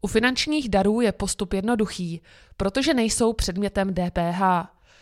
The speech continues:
Pro hmotné dary platí obecný princip. Pokud plátce nakoupí zboží za účelem jeho darování,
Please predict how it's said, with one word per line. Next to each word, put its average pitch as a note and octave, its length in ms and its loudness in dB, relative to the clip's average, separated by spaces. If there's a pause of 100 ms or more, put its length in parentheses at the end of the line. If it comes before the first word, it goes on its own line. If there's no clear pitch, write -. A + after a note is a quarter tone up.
(200)
Pro F#3+ 160 2
hmotné A3 420 0
dary C4 220 6
platí A#3+ 400 0
obecný F#3 500 -2
princip. G3 600 -2 (560)
Pokud - 320 -4
plátce G3 520 2
nakoupí A#3 500 2
zboží F#3 480 2
za E3+ 200 -2
účelem A3 460 -2
jeho G3+ 180 2
darování, G3+ 840 2